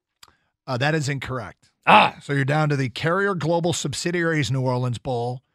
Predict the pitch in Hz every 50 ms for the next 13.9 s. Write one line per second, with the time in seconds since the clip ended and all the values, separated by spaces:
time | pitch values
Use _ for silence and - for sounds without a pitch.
0 | _ _ _ - - - - 165 180 185 190 185 165 - - 147 147 135 131 127
1 | 127 123 95 113 131 123 123 123 123 123 120 113 - - 131 120 123 120 139 -
2 | 143 135 127 127 139 - 147 147 151 151 147 143 143 147 147 143 - - 127 113
3 | 110 107 104 101 98 - 110 113 107 101 101 98 95 92 87 _ - 85 73 _
4 | _ _ _ _ _ _ _ _ - 127 123 139 156 160 - - 165 170 185 202
5 | 196 175 151 131 135 147 147 151 147 - _ _ _ _ _ _ _ _ _ _
6 | _ _ _ _ _ _ _ _ _ _ _ 120 131 139 143 135 127 143 131 -
7 | - 131 131 120 101 - - 151 254 320 - 330 254 180 190 202 202 196 175 170
8 | - - - 175 175 196 214 226 220 220 185 - - 180 196 202 196 196 190 185
9 | 147 131 165 160 160 175 190 202 208 208 185 139 - 202 196 202 202 202 - 185
10 | 151 147 151 - 165 165 170 175 170 175 175 165 - - 147 143 127 123 120 113
11 | 107 87 107 113 107 107 104 95 95 95 - 170 160 - - 139 - - - -
12 | - 113 92 85 - - - - _ _ _ _ _ _ _ _ _ _ _ _
13 | 156 156 - - 127 92 98 113 135 131 143 165 165 165 165 143 131